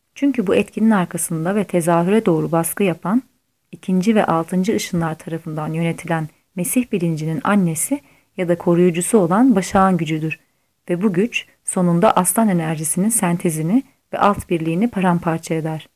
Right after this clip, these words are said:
Formun içindeki ruhu olduğu kadar, formdaki her bir atomun içindeki ruhu da uyarır. Çünkü Başak'ın dehası ve benzersizliği, formu üretmesinin yanı sıra bu formun içindeki yaşamı da uyarması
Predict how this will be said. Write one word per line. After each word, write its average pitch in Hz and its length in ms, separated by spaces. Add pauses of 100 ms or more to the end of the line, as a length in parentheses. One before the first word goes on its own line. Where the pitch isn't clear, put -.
(560)
Formun 214 400
içindeki 170 540
ruhu 180 240
olduğu 185 380
kadar, 185 360 (380)
formdaki 190 520
her 220 300
bir 190 180
atomun 180 360
içindeki 185 600
ruhu 190 320
da 160 60
uyarır. 160 460 (440)
Çünkü 190 340
Başak'ın 185 480
dehası 170 560
ve 180 140
benzersizliği, 160 920 (300)
formu 180 400
üretmesinin 170 720
yanı 175 180
sıra 196 380 (360)
bu - 40
formun 175 420
içindeki 175 520
yaşamı 185 460
da 170 60
uyarması 165 680